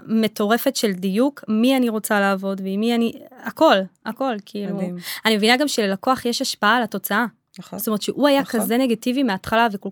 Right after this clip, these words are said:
Speaker 1: כך ניסה לשלוט עליי, הוא ראה את החוסר ביטחון שהיה לי. הוא אמר לי, "אני המשקיע הראשון שלך, כל דיל שאי פעם את זה, את קודם כל מביאה אליי", כל דבר, ניסה כל כך לקחת שליטה עליי, כי הוא זיהה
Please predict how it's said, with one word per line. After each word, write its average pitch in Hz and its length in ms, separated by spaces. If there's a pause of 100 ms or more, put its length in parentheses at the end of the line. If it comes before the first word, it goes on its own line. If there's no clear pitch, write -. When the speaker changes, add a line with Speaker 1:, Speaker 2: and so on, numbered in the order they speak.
Speaker 1:
כך 311 240
ניסה 247 380
לשלוט 240 460
עליי, 185 240 (340)
הוא 208 200
ראה 254 260
את 277 100
החוסר 220 300
ביטחון 208 400
שהיה 196 340
לי. 185 60 (360)
הוא 220 80
אמר 247 60
לי, 247 120
"אני 254 120
המשקיע 254 300
הראשון 220 280
שלך, 320 300
כל 294 180
דיל 269 140
שאי 262 240
פעם 254 220
את 208 60
זה, 294 80
את 285 80
קודם 294 160
כל 294 100
מביאה 247 340
אליי", 214 200
כל 302 120
דבר, 302 320
ניסה 247 280
כל 285 120 (100)
כך 330 180
לקחת 294 300
שליטה 240 320
עליי, 240 180
כי 226 100
הוא 208 80
זיהה 233 300